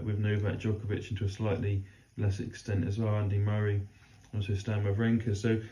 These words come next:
he's had some fantastic, uh, moments on tour. I mean, to become an eight-time Wimbledon champion, twenty-time Grand Slam champion, complete the career slam, uh, what was it, Olympic, uh, gold medalist in doubles as well. So, I mean,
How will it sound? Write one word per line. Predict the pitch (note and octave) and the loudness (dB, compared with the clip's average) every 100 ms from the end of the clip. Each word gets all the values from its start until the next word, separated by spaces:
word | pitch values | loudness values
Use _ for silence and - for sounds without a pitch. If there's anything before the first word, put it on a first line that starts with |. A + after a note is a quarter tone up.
| - - | -12 -2
he's | A#2+ | 2
had | C3+ C3 | 4 4
some | B2 | 4
fantastic, | A#2 B2 A#2 B2 - A#2 - - | 4 4 4 2 2 0 -2 -2
uh, | G#2 G2 | 0 2
moments | G2+ A2+ G#2+ - | 4 4 4 2
on | G#2+ G2 | 0 0
tour. | G#2+ G2+ | 0 2
I | G2+ | 2
mean, | G#2 G2+ - - - - - - - - | 2 0 -6 -20 -20 -18 -14 -14 -14 -10
to | A2+ | -6
become | A#2 A#2+ | 0 4
an | A2 | 6
eight-time | G#2+ - G#2+ G#2 | 4 4 0 2
Wimbledon | G#2 G2+ G2+ F#2+ | 2 2 4 2
champion, | G2+ G2+ F#2 F#2+ | 2 2 2 2
twenty-time | G2 G#2 G2 F#2+ | 2 2 2 2
Grand | F#2+ F#2+ F#2+ | 4 4 2
Slam | G#2 F#2+ F#2+ | 2 2 2
champion, | F#2+ F#2+ G2 F#2+ F#2+ - - - | 2 0 2 2 0 -4 -20 -4
complete | G2+ A2+ G#2 | 0 2 2
the | F#2+ | 0
career | - F#2+ F#2 | 2 2 2
slam, | - G2 F#2+ F#2+ F#2+ - - - | 2 2 4 2 0 -8 -20 -14
uh, | - | -8
what | C3 | -4
was | F2+ | 0
it, | F2+ | 2
Olympic, | G#2 G#2+ G2 G2 - - - - - - | 4 4 4 2 0 -8 -20 -20 -20 -8
uh, | G2 F#2 F#2+ | -2 0 2
gold | A2+ G#2 G2+ | 4 4 4
medalist | G2 G2 G2 | 4 4 4
in | G2+ | 2
doubles | F#2+ G2 F#2+ F#2 | 2 4 2 2
as | F#2 | 0
well. | G2 F#2+ F#2+ | 0 2 2
So, | F#2+ G2+ | 2 2
I | |
mean, | G2+ G#2 F2+ | 2 2 -2